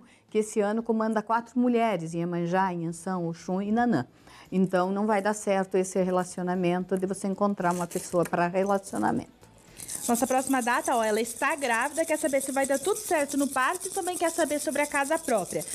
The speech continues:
Speaker 2: Dezoito de quatro de dois mil e um.
Speaker 1: Tem uma linha bem interessante aqui, eh, em relação ao parto. Não vejo nada que dê uma preocupação.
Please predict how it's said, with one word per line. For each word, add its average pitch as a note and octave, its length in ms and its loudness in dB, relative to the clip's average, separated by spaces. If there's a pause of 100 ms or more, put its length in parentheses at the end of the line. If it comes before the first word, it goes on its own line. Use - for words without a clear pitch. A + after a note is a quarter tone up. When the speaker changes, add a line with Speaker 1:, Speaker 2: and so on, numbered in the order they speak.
(240)
Speaker 2:
Dezoito C#4+ 640 0
de F#4 80 0
quatro C#4+ 420 -2
de C4+ 100 -4
dois C#4 240 0
mil D#4 200 2
e D#4 100 2
um. G#3 100 2 (1800)
Speaker 1:
Tem B3 140 2
uma F3+ 160 2
linha E3+ 240 2
bem G3 260 0
interessante F3 800 2
aqui, C#4 240 2 (160)
eh, F#3 300 2
em E3+ 140 2
relação E3 520 2
ao E3+ 120 4
parto. G4 560 0 (340)
Não G3+ 140 4
vejo F#3 340 0
nada F3+ 460 2 (360)
que - 100 -8
dê E3+ 320 2
uma E3 240 2
preocupação. F3 1040 0